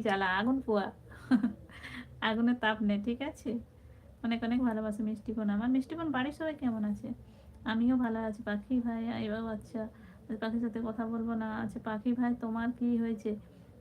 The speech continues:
কার, কার উপর রেগে আছো? জানি না। হেমন্ত দিদি বলে ভালোবাসা দিচ্ছে, তারা দি বলে ভালোবাসা দিচ্ছে, চন্দন, চন্দন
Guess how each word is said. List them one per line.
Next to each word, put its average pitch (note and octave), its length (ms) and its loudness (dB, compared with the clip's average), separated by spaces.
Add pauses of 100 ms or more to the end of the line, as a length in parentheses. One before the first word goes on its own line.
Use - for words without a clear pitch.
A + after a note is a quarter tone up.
(120)
কার, A3+ 240 0 (1500)
কার B3 220 4 (100)
উপর B3+ 220 2 (440)
রেগে A#3 240 4 (120)
আছো? A3+ 200 -6 (600)
জানি A#3 300 4
না। A3+ 60 0
হেমন্ত A3+ 420 2
দিদি A#3 300 2
বলে A#3 200 2
ভালোবাসা A3 500 -2
দিচ্ছে, A#3 240 -4
তারা A3+ 180 0
দি A#3 120 0
বলে A#3+ 200 2
ভালোবাসা A3+ 280 -2
দিচ্ছে, B3 240 -2
চন্দন, B3+ 320 4 (840)
চন্দন A#3 320 0